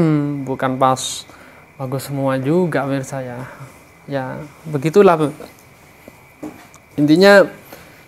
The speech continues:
sarung itu, pemirsa ya, bukan dengan, beda dengan mobil. Sarung tambah terbaru itu bukan tambah, kualitasnya bukan tambah bagus. Ya.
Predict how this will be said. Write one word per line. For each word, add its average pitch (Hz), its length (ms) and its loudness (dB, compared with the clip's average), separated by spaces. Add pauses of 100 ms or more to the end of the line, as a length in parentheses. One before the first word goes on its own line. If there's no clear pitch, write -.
sarung 180 560 4
itu, 185 400 0
pemirsa 175 400 2
ya, 147 160 4
bukan 151 400 0
dengan, 151 400 0
beda 156 320 0
dengan 147 240 -2
mobil. 127 480 -4 (1700)
Sarung 165 480 2
tambah 151 400 2
terbaru 135 480 0
itu 135 240 -4
bukan 139 320 -4
tambah, 135 320 -6 (960)
kualitasnya 151 560 0
bukan 143 240 -4
tambah 139 240 -4
bagus. 135 400 -8 (1400)
Ya. 120 240 -10